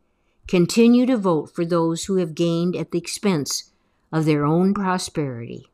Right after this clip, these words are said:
Ask yourself, "Que bono?"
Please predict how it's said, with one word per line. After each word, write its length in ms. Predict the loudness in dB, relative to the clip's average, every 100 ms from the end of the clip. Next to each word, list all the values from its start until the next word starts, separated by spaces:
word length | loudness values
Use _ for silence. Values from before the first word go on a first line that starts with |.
| -20 _ _ _ _ _ _ _ _ _ 0
Ask 400 | 2 0 -2 -2
yourself, 760 | -2 -2 -2 -4 -8 -18 -20 _ _ _ _
"Que 200 | -2 0
bono?" 520 | 0 -2 -4 -8 -16